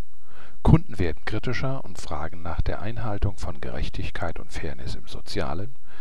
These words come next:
sowie aktivem Umweltschutz und die Nutzung alternativer Energien bei der Serviceerbringung. Serviceanbieter müssen daher Wege finden, ihr Angebot entsprechend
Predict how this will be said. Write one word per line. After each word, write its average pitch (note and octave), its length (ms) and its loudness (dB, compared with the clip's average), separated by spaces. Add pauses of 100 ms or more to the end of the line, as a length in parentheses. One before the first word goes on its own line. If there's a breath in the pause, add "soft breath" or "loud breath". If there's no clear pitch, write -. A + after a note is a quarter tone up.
(180 loud breath)
sowie F#2 340 0
aktivem - 560 0
Umweltschutz - 920 0
und - 260 0
die D3+ 80 0
Nutzung G2 380 0
alternativer B1+ 720 0
Energien - 600 0
bei F#2 120 0
der G#2+ 120 0
Serviceerbringung. - 800 0 (920 loud breath)
Serviceanbieter F#2 920 2
müssen - 320 0
daher G2 540 0
Wege - 260 0
finden, G2+ 520 0
ihr A#1 180 -2
Angebot - 460 0
entsprechend - 580 0